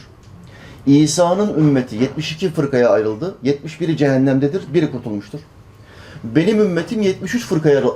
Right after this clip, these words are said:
ayrılacaktır. Yetmiş ikisi cehennemdedir, biri kurtulacaktır. Ey Allah'ın Resulü, kurtulacak olan fırka hangi fırkadır? Benim ve ashabımın gittiği yolda giden fırkadır.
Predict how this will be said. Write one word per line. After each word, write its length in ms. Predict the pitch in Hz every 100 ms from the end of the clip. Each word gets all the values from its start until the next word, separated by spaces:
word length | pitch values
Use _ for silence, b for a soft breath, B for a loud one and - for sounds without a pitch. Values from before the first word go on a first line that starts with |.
| 127
ayrılacaktır. 580 | 131 123 123 - - - - - - -
Yetmiş 400 | 131 160 170 160
ikisi 240 | - 202
cehennemdedir, 600 | 151 143 139 143 147 165 - - - -
biri 320 | 117 120 208 208
kurtulacaktır. 640 | 135 117 113 98 - - - - - - - - - - - - - - B B B -
Ey 100 | 131
Allah'ın 360 | 160 190 196
Resulü, 280 | 165 180 139
kurtulacak 480 | - 139 135 143 147
olan 180 | 147 139
fırka 300 | 143 143 135
hangi 200 | 196 240
fırkadır? 380 | 196 143 107 - - - - - - - - - B B B B B -
Benim 500 | 107 143 156 220 220 - - - -
ve 60 |
ashabımın 840 | 170 - 147 - 143 147 156 170 156
gittiği 420 | 131 135 - 147
yolda 280 | 143 131 135
giden 300 | 120 117 104
fırkadır. 400 | - - 110 95